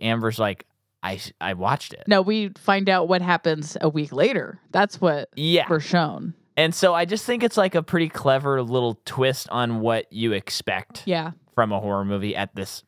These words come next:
Speaker 1: point. You still get what you expect, but in a different way than you were
Speaker 2: And this,
Speaker 1: expecting.
Speaker 2: this beginning part is really stringing you along 'cause it, like, um,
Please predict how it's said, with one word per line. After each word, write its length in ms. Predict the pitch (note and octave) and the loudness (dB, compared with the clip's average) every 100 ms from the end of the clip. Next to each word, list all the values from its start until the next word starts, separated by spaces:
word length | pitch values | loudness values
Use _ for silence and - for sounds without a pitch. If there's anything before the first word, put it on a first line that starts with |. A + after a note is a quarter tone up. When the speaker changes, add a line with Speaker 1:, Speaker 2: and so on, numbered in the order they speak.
| _ | _
Speaker 1:
point. 240 | - G#2 B2 | -6 -4 0
You 80 | |
still 240 | D3+ - G#3 | 0 4 2
get 220 | D3 C#3 | 4 2
what 160 | B2 G#2+ | 2 0
you 140 | A2 | -2
expect, 440 | G#2 - A2 G2+ | -2 -2 -2 0
but 160 | - A2 | 0 0
in 100 | G#2+ | 0
a 80 | G2+ | 0
different 360 | F#2 G2 F#2+ | -2 -2 -2
way 160 | F#2 F2 | -2 -4
than 160 | E2 D#2+ | -4 -8
you 80 | C#2 | -8
were 140 | B1+ | -2
Speaker 2:
And 140 | A#3 A#3+ | 0 2
this, 140 | C4+ | 0
Speaker 1:
expecting. 160 | - A3+ | -4 0
Speaker 2:
this 200 | C4 B3 | 0 0
beginning 440 | - B3 A#3 B3 | -2 0 2 0
part 220 | A#3+ A#3+ G#3 | 2 2 2
is 100 | F3+ | 0
really 340 | F3 F#3 F3+ | 0 2 2
stringing 400 | E3+ F3+ E3+ E3+ | 0 0 0 0
you 140 | E3 | 0
along 460 | D#3 D3+ D3 D3 D#3 | 0 0 0 0 0
'cause 180 | E3+ E3 | 0 0
it, 100 | E3 | 2
like, 140 | E3+ | 2
um, 160 | E3+ | 0